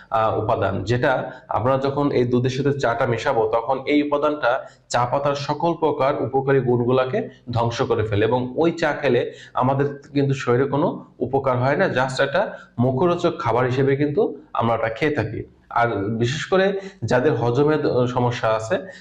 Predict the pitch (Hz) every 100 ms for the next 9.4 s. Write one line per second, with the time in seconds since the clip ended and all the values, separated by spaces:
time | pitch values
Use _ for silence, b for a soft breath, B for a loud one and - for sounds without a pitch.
0 | - 117 127 127 113 107 110 110 113 135
1 | 143 123 127 127 127 127 120 123 131 131
2 | 143 143 156 160 B B 107 110 123 127
3 | 127 131 110 113 131 127 135 143 143 139
4 | 139 135 147 156 151 143 147 151 151 B
5 | B 123 120 156 151 160 143 120 127 131
6 | 139 131 123 123 123 127 131 131 139 135
7 | 127 113 - 123 143 B B 113 110 127
8 | 131 131 127 - 123 123 123 123 139 143
9 | 131 117 117